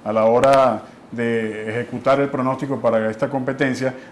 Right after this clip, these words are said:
debido a que ellos, por el conocimiento adicional que puede tener sobre el Chino, sobre Jesús y sobre mi persona,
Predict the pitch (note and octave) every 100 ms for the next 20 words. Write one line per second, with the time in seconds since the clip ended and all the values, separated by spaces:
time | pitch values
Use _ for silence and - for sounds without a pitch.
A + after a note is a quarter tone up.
0 | - A#2 A2+ B2+ C#3 B2+ B2 B2+ C#3 D3+
1 | C3 B2 B2 A#2 A#2 B2 D3+ D3+ C3+ A#2
2 | A2 G#2+ B2 C3 A#2 A#2+ A#2 B2 A#2+ B2
3 | A#2+ C3+ A#2+ A2 C3+ C3+ A2+ A2 G#2+ G#2
4 | G#2+ G2+ C#3+ C#3 C3 A2 G#2+ G#2+ G#2 -
5 | C#3+ D3